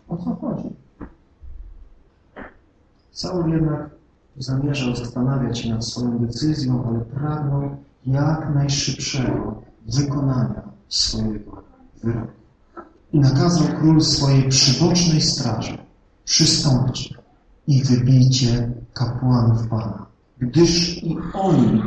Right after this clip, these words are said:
popierają Dawida, a chociaż wiedzieli, że uciekł, nie zawiadomili mnie.”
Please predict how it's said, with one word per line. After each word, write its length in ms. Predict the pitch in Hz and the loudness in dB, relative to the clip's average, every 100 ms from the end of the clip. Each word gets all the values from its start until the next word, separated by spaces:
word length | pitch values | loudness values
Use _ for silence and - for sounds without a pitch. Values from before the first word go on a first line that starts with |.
| - | -2
popierają 720 | 151 147 156 156 185 190 202 202 | -2 2 4 6 6 4 4 4
Dawida, 500 | 196 196 143 170 - - - - - - - _ _ | 2 2 2 2 0 -4 -6 -10 -14 -18 -20 _ _
a 80 | - | -2
chociaż 680 | 120 - 180 214 214 - 143 | 0 2 2 2 2 0 2
wiedzieli, 840 | 165 175 165 170 190 208 226 233 | 4 6 6 6 6 6 6 6
że 240 | 226 226 - | 4 4 8
uciekł, 580 | 247 - 113 110 - - - - - - _ _ _ | 8 8 6 2 -2 -6 -8 -8 -12 -20 _ _ _
nie 300 | 135 147 180 | 4 6 6
zawiadomili 760 | 151 147 139 131 131 127 110 - | 6 6 6 6 6 6 4 2
mnie.” 400 | - - - | -4 -6 -8